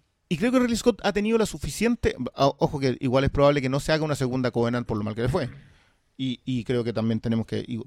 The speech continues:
asumir un cierto grado de responsabilidad quienes la hemos hecho bolsa sin,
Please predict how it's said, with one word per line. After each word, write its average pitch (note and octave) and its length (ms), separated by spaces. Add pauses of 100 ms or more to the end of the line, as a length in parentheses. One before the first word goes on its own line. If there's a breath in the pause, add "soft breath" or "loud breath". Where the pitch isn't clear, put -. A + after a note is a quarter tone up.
asumir A2+ 300
un G#2+ 80
cierto A2 380
grado A2+ 200
de A#2 40
responsabilidad A2+ 920 (680)
quienes A#2 320
la A2 220
hemos A#2+ 280
hecho B2 220
bolsa C#3 360
sin, C#3+ 340